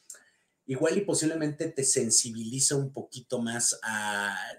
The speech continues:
vaya, no en general, no, no el noventa por ciento lo descubres, no, pero estas nimiedades, ¿no? Arribita, algunas cositas que normalmente luego no le, no ves, este, pero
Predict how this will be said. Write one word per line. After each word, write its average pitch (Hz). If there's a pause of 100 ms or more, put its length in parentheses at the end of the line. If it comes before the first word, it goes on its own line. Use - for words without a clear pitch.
(120)
vaya, 208
no 240
en 254
general, 139
no, -
no 135
el 143
noventa 143
por 131
ciento 139 (220)
lo 139
descubres, 139
no, 113
pero 139
estas 214
nimiedades, 151
¿no? 135
Arribita, 131
algunas 131
cositas -
que 113 (300)
normalmente 135
luego 127
no 123
le, 113
no 123
ves, - (280)
este, 110 (400)
pero 202